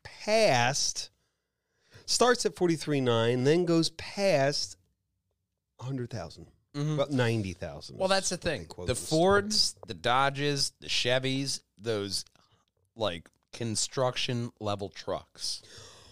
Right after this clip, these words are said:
Speaker 2: they really go for a lot, but it's because they're gonna last for a while.
Speaker 1: If you're
Speaker 2: Like
Speaker 1: gonna
Speaker 2: Chevy,
Speaker 1: pop six
Speaker 2: Dodge, tru-, even Ford,
Speaker 1: Mm-hmm.
Speaker 2: any of their trucks, you're going to get a lot of miles
Speaker 1: If you're
Speaker 2: out of
Speaker 1: gonna pop six figures on a truck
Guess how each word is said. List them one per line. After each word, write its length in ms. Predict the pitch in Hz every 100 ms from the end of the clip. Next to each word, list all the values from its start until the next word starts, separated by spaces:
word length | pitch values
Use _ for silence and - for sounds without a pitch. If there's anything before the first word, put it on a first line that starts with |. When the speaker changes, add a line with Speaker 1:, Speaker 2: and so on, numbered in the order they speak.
| - _ _ 107
Speaker 2:
they 260 | 117 139 139
really 440 | 131 143 160 156
go 400 | 147 147 147 90
for 260 | 85 - 113
a 80 | 98
lot, 480 | 101 196 143 95
but 320 | - 165 139 -
it's 180 | 131 -
because 600 | - - 156 131 95 - _ _ _
they're 180 | 123 143
gonna 340 | 139 - 165 120
last 380 | 123 123 110
for 160 | - 117
a 60 | 110
while. 160 | 120
Speaker 1:
If 120 | 233
you're 180 | 226 247
Speaker 2:
Like 100 | 226
Speaker 1:
gonna 220 | 196 180
Speaker 2:
Chevy, 300 | 160 123 120
Speaker 1:
pop 360 | 127 185 202 196
six 180 | - 123
Speaker 2:
Dodge, 500 | 202 113 113 107 - _
tru-, 220 | - - 110 - 104 - -
even 240 | 143 160
Ford, 460 | 131 - 160 110 82
Speaker 1:
Mm-hmm. 160 | 170
Speaker 2:
any 220 | 151 165
of 120 | 165 147
their 160 | 151
trucks, 600 | 147 - 139 78 - - - -
you're 280 | 117 151
going 580 | 135 104 127 147 131 101
to 100 | 110
get 180 | 113 113
a 40 |
lot 200 | 101 107
of 60 | 98
miles 200 | 151 -
Speaker 1:
If 80 | 196
you're 80 | 208
Speaker 2:
out 60 |
of 20 | 135
Speaker 1:
gonna 120 | 120
pop 260 | - 165 156
six 260 | - 151
figures 600 | - - 180 180 143 110
on 100 | 117
a 100 | 101
truck 580 | 82 - - 190 139 98